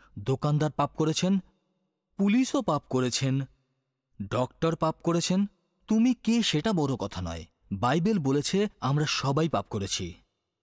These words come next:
তার মানে সবাই, এই পৃথিবীর সর্বত্র। তুমি কখনো কখনো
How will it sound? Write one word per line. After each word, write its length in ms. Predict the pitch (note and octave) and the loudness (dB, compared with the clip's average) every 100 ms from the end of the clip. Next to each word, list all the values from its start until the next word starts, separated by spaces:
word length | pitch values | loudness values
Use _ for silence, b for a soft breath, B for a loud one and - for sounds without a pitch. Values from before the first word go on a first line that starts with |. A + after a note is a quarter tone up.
| _ | _
তার 180 | - A2+ | -2 0
মানে 220 | A2+ A#2+ | 0 0
সবাই, 560 | C3+ - E3+ D#3+ B2+ E2+ - _ _ _ _ _ | -2 -2 0 0 -2 -4 -12 _ _ _ _ _
এই 140 | - F#3 - | -4 -4 -2
পৃথিবীর 360 | E3+ - E3+ | -2 0 -2
সর্বত্র। 800 | F3 - G#3 F3+ D3 - F#2+ F2+ - _ _ _ _ _ _ _ _ _ | -2 -2 0 0 0 -4 -10 -10 -14 _ _ _ _ _ _ _ _ _
তুমি 220 | - D#3+ F3 | 0 0 2
কখনো 380 | D3 D3+ - G#3 | 0 -2 0 0
কখনো 420 | G3+ F#3+ G#3 G#3+ | 0 0 2 2